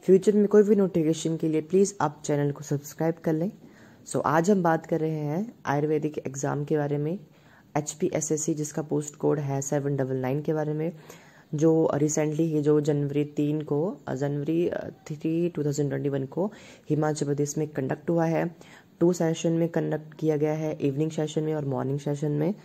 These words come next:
जो ये, अ, पोस्ट, अ, सेवन डबल नाइन है, ये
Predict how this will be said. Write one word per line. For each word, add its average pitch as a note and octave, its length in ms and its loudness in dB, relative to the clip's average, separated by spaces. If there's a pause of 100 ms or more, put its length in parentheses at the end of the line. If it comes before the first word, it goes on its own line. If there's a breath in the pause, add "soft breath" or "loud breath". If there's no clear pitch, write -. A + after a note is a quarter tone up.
(340 loud breath)
जो D3+ 200 2
ये, D#3+ 220 2
अ, - 300 -2 (160)
पोस्ट, E3+ 420 0
अ, C#3 520 -2
सेवन D3+ 320 -2
डबल C#3+ 160 -2
नाइन C#3+ 260 0
है, E3 180 0
ये D#3 240 2